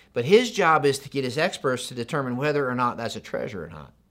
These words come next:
Well, if he takes the picture and finds out, "Man, this is an original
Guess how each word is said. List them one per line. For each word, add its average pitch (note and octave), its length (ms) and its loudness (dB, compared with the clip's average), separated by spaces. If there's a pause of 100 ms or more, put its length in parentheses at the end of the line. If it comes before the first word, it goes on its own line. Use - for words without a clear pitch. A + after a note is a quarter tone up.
(920)
Well, - 100 -8
if - 40 -10
he D3 60 -10
takes A#3 280 4
the - 80 -10
picture A3 360 0
and A#2+ 100 -4
finds C#3+ 220 -2
out, B2 100 -6
"Man, E3 200 -2
this A3 180 2
is B2+ 80 -6
an A2 100 -4
original C#3+ 720 2